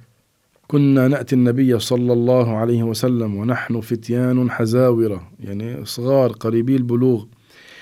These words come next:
"فكان يعلمنا الإيمان ولم نتعلم القرآن. ثم لما تعلمنا القرآن ازددنا به إيمانا".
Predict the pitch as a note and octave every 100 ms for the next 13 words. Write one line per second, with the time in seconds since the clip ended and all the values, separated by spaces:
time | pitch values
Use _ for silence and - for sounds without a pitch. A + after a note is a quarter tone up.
0 | - _ A2 A2+ C#3+ C3+ B2+ A#2 B2 A#2+
1 | C#3+ C#3 B2+ A#2 A2 A2 - C3+ C3 B2+
2 | A#2+ A#2 A#2 B2 B2+ B2 A#2 A2+ A#2+ D3
3 | F#3 - _ _ _ _ - A2 C3+ E3+
4 | F#3 F3+ D#3 C3 B2 A#2+ C3 A#2+ A2+ A2
5 | A2 G#2+ G#2+ G2+ _ _ _ _ _ _
6 | _ - D#3 D3 B2 G#2+ A2+ D3 D#3 C#3
7 | C3 B2 A#2+ A#2+ B2+ C3 E3 D3 C3 B2
8 | B2 A#2+ A#2+ A#2 A2+ A#2 C#3+ E3+ D#3+ _
9 | A#2+ A2+ G#2+ C3 D3+ C3 B2 A#2+ A2+ C#3
10 | C#3+ C#3 C3 C3+ C3 B2 B2+ A#2+ G2+